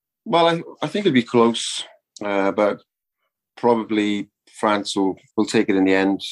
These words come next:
I don't know, maybe, do you need a score or?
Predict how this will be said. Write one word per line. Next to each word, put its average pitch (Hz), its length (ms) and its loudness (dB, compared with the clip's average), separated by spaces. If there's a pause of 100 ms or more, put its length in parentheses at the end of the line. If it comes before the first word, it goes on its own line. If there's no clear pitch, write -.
(200)
I 92 100 -4
don't 95 120 -2
know, 92 120 0
maybe, 95 440 0 (680)
do 110 60 -2
you 107 40 4
need 113 160 4
a - 40 -12
score 127 440 2
or? 101 220 -2